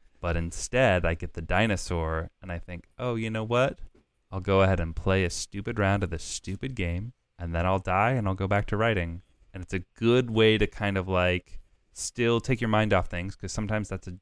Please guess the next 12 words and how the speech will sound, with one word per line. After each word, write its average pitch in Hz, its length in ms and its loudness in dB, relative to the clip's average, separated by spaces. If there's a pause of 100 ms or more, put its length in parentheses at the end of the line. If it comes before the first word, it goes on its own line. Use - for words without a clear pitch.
genuine 95 480 -4
thing 95 140 -2
you 90 120 -2
need 85 260 -4
to - 80 -16
do 90 240 -2
when 95 160 -4
you're 113 240 -4 (260)
writing 92 400 -4
on 104 140 -4
something 110 260 -6
creative. 101 540 -2